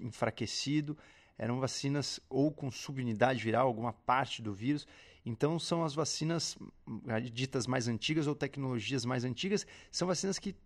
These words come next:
geralmente demoram pra ser feitas. Elas, você precisa pegar o material biológico, ir trabalhando o material biológico, e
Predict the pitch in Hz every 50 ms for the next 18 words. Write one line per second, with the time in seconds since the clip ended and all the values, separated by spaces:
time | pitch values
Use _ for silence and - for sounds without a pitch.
0 | - - _ 80 85 - 117 170 208 214 175 180 175 - 196 208 190 165 156 185
1 | 202 202 170 131 - - 123 - - 123 107 - - 135 143 143 131 139 107 92
2 | 110 110 117 117 - - - _ - - - 127 - - - 139 127 123 - -
3 | - - - - - - - - - 127 120 127 143 165 175 - - 170 175 170
4 | 160 147 170 175 165 151 147 147 151 156 151 135 127 - 156 139 - - 160 151
5 | 143 147 139 147 160 165 160 151 143 160 147 151 147 147 135 147 147 139 131 135
6 | 139 139 135 135 120 117 - - 139 127 - - - - - _ _ - - 117
7 | 120 123 127 123 123